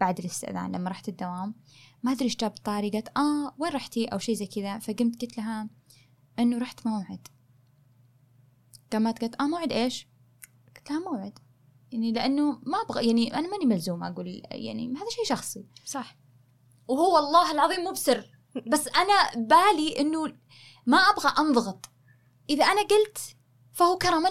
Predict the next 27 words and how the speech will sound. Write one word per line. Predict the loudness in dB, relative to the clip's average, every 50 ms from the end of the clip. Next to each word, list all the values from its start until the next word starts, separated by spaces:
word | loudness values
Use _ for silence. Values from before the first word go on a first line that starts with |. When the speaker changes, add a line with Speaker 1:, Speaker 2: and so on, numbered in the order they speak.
| 0 0 0
Speaker 1:
مني، | 2 2 2 0 -4 _ _ _ _ _ _ _ _ _ _ _ _ _ _ _
وإذا | 0 2 2 4 4
ما | 2 2 2
قلت | 4 2 2 2 0 -4 -10 -18 -20 _
فهو | -6 -4 -4 -2
شيء | -2 -4 -4 -2
راجع | 0 0 2 2 2 2
لي. | 2 0 -2 -6 _ 0
Speaker 2:
مهم. | 0 2 2 2 0 -2 -6 -12 -20 -20 _ _ _ _ -16
Speaker 1:
ف-، | -4 0 2
آه، | 4 4 4 2 2 0 0 0 2 2 2 2 2
بعدها | 2 6 6 6 6 6 4 0 0 0 0 0 -2 0
جتني | -2 -2 -4 -4 -2 -2 -2
وظيفة، | 0 0 0 0 0 0 0 -2 -6 -10 -14 -16 -16 _ -12
بعدها | -10 -8 -6 -4 -4 -4
بشهر. | -6 -6 -6 -8 -8 -8 -8 -10 -12 -14 _ _ _ _ _ _ _ _ _ _ _ _ _ _ _ _ _ _ -6
لا، | -4 -4 -4 -4 _ _ _ -12
بعدها، | -8 -6 -6 -4 -4 -6 -6 -4 -4 -2 -2 0 0 0 -2 -4 -6 -10 _ _ -6
لا، | -2 -2 -2 -2 -4 -10
استغفر | -14 -14 -12 -12 -10 -6
الله | -4 -4
العظيم، | -4 -2 -2 0 0 0 0 0 0 2
قلت | 2 2 2 0
لها | -6 -6 -6 -6 -8 -10 -6 -2
عن | 0 0 2
وظيفتي | 2 0 0 0 0 0 0 0 -4 -6 -4 -4 -4 -4 -6 -10 -16 -20 -20 -20 -20 _ _ _ -6
بعدها | -2 0 2 2 2 0 -2 -2 -2 -2 -4